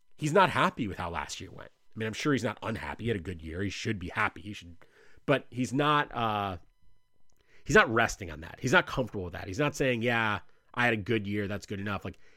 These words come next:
he wants to take that next step, and he's got the ability to do it, I think. So I, I wish I had been more aggressive. Like I said on Indy, I wish I'd been more aggressive on picking up Indy. I wish I'd been more aggressive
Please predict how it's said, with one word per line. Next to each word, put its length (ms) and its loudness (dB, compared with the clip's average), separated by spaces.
he 160 2
wants 500 2
to 100 -12
take 280 -2
that 180 -2
next 240 -4
step, 360 -4
and 440 4
he's 160 -4
got 360 -2
the 80 0
ability 400 4
to 80 -2
do 240 2
it, 100 -2
I 100 -4
think. 260 -12
So 680 6
I, 60 -2
I 160 6
wish 680 8
I 120 4
had 180 2
been 140 2
more 280 6
aggressive. 720 0
Like 160 -4
I 40 0
said 180 -4
on 120 -2
Indy, 260 4
I 40 0
wish 200 0
I'd 80 -6
been 100 -6
more 100 -6
aggressive 300 -6
on 80 -10
picking 180 -8
up 60 -10
Indy. 200 2
I 60 -2
wish 180 -6
I'd 40 -8
been 80 -6
more 180 -8
aggressive 420 -8